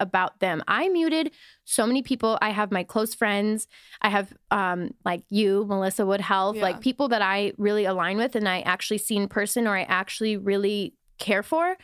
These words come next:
Speaker 1: And then I have a bunch of motivational quotes. I follow so many quote pages.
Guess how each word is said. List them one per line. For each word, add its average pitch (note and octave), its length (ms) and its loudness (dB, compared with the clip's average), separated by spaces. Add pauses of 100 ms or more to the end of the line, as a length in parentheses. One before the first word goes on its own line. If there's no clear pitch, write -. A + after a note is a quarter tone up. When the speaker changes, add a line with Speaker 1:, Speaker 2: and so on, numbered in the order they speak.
(380)
Speaker 1:
And B3 180 2
then B3 140 2
I A#3+ 80 0
have A3+ 300 -2
a - 80 0
bunch G#3+ 540 -2
of A3+ 200 0
motivational G#3 680 -2
quotes. G3 360 -2
I G#3+ 140 0
follow G#3+ 260 0
so G#3 240 -2
many A3 180 0
quote - 260 -2
pages. G3 520 -4